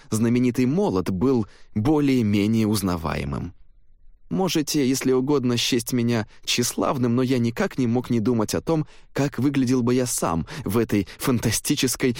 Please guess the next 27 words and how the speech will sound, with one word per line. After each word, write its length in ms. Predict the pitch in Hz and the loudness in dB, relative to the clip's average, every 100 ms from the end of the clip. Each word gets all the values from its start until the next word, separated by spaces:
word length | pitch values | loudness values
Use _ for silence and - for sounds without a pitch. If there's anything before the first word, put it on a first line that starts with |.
| 131 | 0
изобразительной 800 | 120 120 110 110 113 95 92 80 | 2 2 2 0 0 0 0 0
версии 500 | 110 101 - 101 95 | 0 0 0 -2 0
Асгарда. 680 | 104 92 92 95 82 78 - - - - - - | -2 -2 -2 -2 -2 -6 -10 -14 -20 -20 -16 -6
"А 100 | 123 | -4
при 220 | 135 127 | 0 0
чём 260 | - 147 | 0 0
здесь 320 | 123 120 151 - | 0 0 0 0
порядок 520 | 135 120 120 113 - | 0 2 2 2 0
и 40 | |
хаос?" 480 | 131 135 82 71 - - - - - | 0 0 0 -2 -8 -12 -20 -20 -6
не 140 | 110 | -4
поняла 400 | 107 110 113 113 | -2 0 0 0
попрыгунья, 680 | 107 101 117 101 160 165 139 | -2 -2 -2 -2 0 0 0
тщетно 440 | 123 - 127 120 113 | -2 -2 -2 -2 -2
пытавшаяся 800 | 101 - 131 123 - 110 - 104 | -2 -2 -4 -2 -4 -2 -2 -4
с 40 | |
закрытыми 500 | 95 107 110 101 95 | -2 -2 -2 0 -2
глазами 540 | 92 92 90 120 160 151 | -2 -2 -2 -2 -2 0
натянуть 440 | 117 110 101 113 | -2 -2 -2 -2
свои 280 | - 104 95 | -2 -2 -2
одежки. 580 | 95 87 71 - - - - - - - - - - - | -2 -4 -6 -8 -14 -16 -20 -20 -20 -20 -20 -20 -20 -6
"Меня 320 | 101 104 127 | -2 2 2
интересует, 680 | 131 123 135 139 - 180 151 | 0 0 0 -2 0 0 0
каковы 440 | - - 156 156 147 | -2 -2 0 0 -2
источники 580 | - 185 165 156 139 | -2 0 0 0 -2
твоего 380 | 139 147 147 147 | -2 0 0 2
могущества", 840 | 147 139 147 113 - - - 65 | 0 0 0 -2 -2 -6 -6 -8